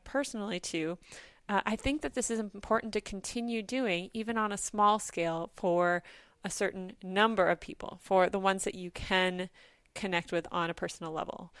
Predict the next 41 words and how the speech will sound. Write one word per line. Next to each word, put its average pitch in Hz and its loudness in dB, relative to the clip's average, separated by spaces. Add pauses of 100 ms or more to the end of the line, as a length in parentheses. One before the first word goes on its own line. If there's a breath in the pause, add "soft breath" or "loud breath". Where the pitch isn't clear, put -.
(120)
You 202 -4
don't 226 4 (200)
have 240 6
to 285 0
do 240 2
it - 0
for 220 0
everybody. 175 0
You 175 -10
can 214 -4
do 214 -2
it - -2
for 196 -2
a 190 -2
small 175 0
number 190 0
of 185 0
people, 165 -2 (380 loud breath)
and 208 0
that 208 6
can 226 -4
still 202 2
be 185 -2
incredibly 180 -2
valuable. - -4
So - 10 (380 loud breath)
here 381 6
are 233 10
three 359 2
different 294 0
ways 175 0
that 190 2
I 220 4
personally 262 -2
have 196 0
been 190 -2
adding 202 6
personalization 185 0
into 185 -6
my 190 2
business 240 0